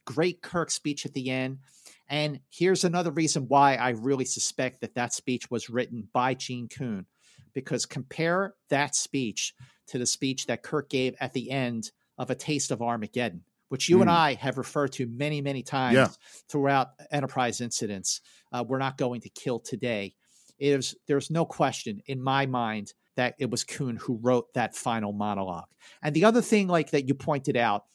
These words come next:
Speaker 1: it's something that I haven't really thought this deeply about, but this being Enterprise incidents, and after what you just said, I, I completely agree that what makes this episode interesting,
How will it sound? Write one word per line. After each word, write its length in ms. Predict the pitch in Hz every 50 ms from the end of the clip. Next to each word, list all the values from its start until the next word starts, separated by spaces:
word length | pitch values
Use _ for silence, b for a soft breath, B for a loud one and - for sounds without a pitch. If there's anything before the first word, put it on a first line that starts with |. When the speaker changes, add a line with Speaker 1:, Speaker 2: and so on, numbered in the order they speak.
| _ _ -
Speaker 1:
it's 140 | 131 - -
something 320 | - 165 160 - 175 147
that 100 | 131 135
I 60 | 135
haven't 340 | 123 135 151 147 143 139 131
really 160 | 135 127 123
thought 380 | 120 - - 143 135 127 - -
this 160 | 120 - -
deeply 400 | - 143 143 135 135 120 117 110
about, 380 | 107 - 107 104 104 107 110 b b b b b
but 200 | - 127 123 -
this 140 | 151 139 -
being 280 | - 147 131 123 117
Enterprise 460 | 127 131 131 131 - 131 117 113 - 147
incidents, 640 | 165 160 - - 123 113 110 113 131 - - - b b b b
and 120 | - 127 127
after 260 | 131 135 131 - 139
what 180 | 120 131 123 -
you 80 | 123
just 220 | 117 - 151 - -
said, 360 | 165 156 160 143 131 127 131 b b b b b -
I, 160 | 139 156 151 -
I 280 | 147 139 143 147 143 135 -
completely 680 | - - 139 135 - - 160 160 165 160 160 151 143 -
agree 600 | 135 123 - - 117 120 139 139 135 131 127 123
that 220 | - 123 120 -
what 120 | - 120 - _
makes 300 | 123 135 151 156 - -
this 180 | - 139 - -
episode 480 | 143 135 - 143 - - 143 123 117 -
interesting, 720 | - 147 156 - - 139 123 - - 117 110 107 104 104